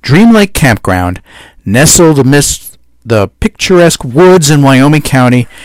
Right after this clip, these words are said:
is all set to kick off the summer season for campers and outdoor enthusiasts. Many new changes and additions to the campground promise to make this season an unforgettable adventure. The Wyoming County Chamber of Commerce and Tourism Office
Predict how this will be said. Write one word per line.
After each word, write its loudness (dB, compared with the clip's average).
is 2
all 2
set -2
to -4
kick -4
off 0
the -2
summer 0
season 0
for -4
campers 0
and -2
outdoor 0
enthusiasts. -6
Many 2
new 0
changes -2
and -2
additions -4
to -4
the -2
campground -2
promise 0
to -4
make -2
this -2
season 0
an -6
unforgettable 0
adventure. -6
The -2
Wyoming 2
County -2
Chamber 0
of -2
Commerce 0
and -4
Tourism 0
Office -6